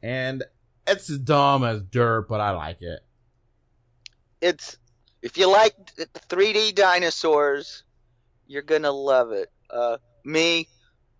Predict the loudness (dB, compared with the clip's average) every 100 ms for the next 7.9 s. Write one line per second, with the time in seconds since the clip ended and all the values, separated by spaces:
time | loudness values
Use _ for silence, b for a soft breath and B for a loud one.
0 | _ _ _ 0 2 0 2 2 0 -4
1 | -4 -2 0 -2 -4 -6 -6 -8 -12 -18
2 | _ _ _ _ _ _ _ _ -8 -4
3 | 0 0 2 0 0 -2 -2 -2 -2 -2
4 | -2 -6 -4 -2 -2 -6 -6 -6 -6 -6
5 | -2 -2 -4 -10 -8 -6 -4 -6 -8 -10
6 | _ _ -6 -4 -4 -4 -2 -2 -2 -2
7 | -2 -4 -10 -8 -10 -6 -6 -8